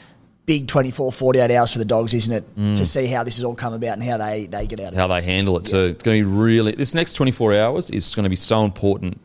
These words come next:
Speaker 2: to the pressure that is put on them. Um,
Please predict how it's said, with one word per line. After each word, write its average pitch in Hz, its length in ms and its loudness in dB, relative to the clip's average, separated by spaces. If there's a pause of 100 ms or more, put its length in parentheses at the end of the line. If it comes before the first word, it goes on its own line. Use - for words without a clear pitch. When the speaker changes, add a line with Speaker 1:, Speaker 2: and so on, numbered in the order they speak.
Speaker 2:
to 90 420 0 (600)
the 82 60 -6
pressure - 440 -2
that 90 120 2
is 82 140 -4
put - 220 0
on 92 180 2
them. 165 200 0 (100)
Um, 92 360 0